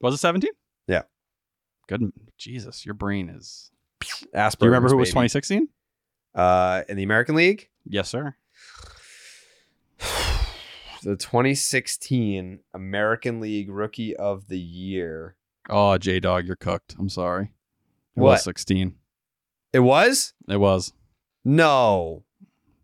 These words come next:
Speaker 1: See.
Speaker 2: Who was the seventeen?
Speaker 1: Let's find out.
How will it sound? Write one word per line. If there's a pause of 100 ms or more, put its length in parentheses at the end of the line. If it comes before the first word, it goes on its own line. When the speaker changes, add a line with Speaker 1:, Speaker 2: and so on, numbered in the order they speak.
Speaker 1:
See. (1600)
Speaker 2:
Who
was
the
seventeen? (1800)
Speaker 1:
Let's
find
out.